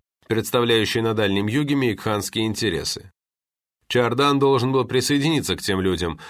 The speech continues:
а ласкальник принять их под свое командование. Все это миль за сто воняло крысиной норой, а наемники, несмотря на различное вооружение, щелкали каблуками и отдавали честь, словно имперская гвардия.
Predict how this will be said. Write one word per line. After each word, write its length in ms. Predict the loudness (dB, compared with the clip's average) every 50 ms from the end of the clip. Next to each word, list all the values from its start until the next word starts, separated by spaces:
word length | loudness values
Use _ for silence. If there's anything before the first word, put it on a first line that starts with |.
| -8 -2
а 120 | 0 2
ласкальник 520 | 2 2 2 2 0 0 0 0 0 -2 0
принять 380 | 0 0 2 2 2 2 0
их 120 | -2 -4 -4
под 100 | -4 -4
свое 300 | -2 0 0 2 0 0
командование. 720 | 0 0 0 0 -2 -2 -4 -4 -6 -6 -6 -10 -12 -14 -18 _ _ _ _ _ _ _ _ _ _ _ -8
Все 240 | -4 -2 0 0
это 160 | 2 2 2 2
миль 200 | 2 2 2 2
за 160 | 2 2 2
сто 220 | 2 2 2 2
воняло 360 | 4 4 4 4 4 2 2
крысиной 460 | 2 0 0 0 2 2 2 2 2 2
норой, 420 | 2 2 2 2 4 4 4 4
а 40 | 4
наемники, 600 | 2 2 2 4 2 2 2 2 0 0 0 -2
несмотря 480 | -2 -2 0 0 0 0 0 0 0
на 80 | 0 2
различное 500 | 0 0 0 -2 -2 -2 -2 -2 -2 0
вооружение, 720 | 0 2 2 2 0 0 0 0 0 0 2 2 0 0
щелкали 500 | 0 0 0 0 0 0 0 0 -2 0
каблуками 600 | 0 -2 -2 -2 -2 -2 -2 0 0 0 2 2
и 40 | 2
отдавали 480 | 0 0 0 0 2 2 2 2 0 0
честь, 340 | 0 0 0 0 0 0 -2
словно 360 | 0 0 0 0 0 0 -2
имперская 480 | 0 0 0 0 0 -2 -2 -2 -2
гвардия. 600 | 0 0 0 0 0 0 -2 -6 -6 -6 -8 -12